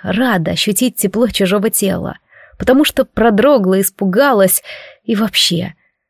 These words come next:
сам сюда притащил, сам пусть и несет обратно. Тем более, что в этой вязкой, мутной тьме сам Варх ногу сломит,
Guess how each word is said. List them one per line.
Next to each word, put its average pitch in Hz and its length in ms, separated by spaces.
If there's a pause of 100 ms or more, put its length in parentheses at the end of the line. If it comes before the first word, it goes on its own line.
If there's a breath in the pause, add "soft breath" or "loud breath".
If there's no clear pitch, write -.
сам 208 260
сюда 190 300
притащил, 220 500
сам 294 380
пусть 294 240
и 240 40
несет 254 360
обратно. 185 560 (840 soft breath)
Тем 196 200
более, 247 320
что - 200
в 220 40
этой 208 240
вязкой, 190 420
мутной 202 380
тьме 226 320
сам 196 280
Варх 247 340
ногу 233 260
сломит, 185 560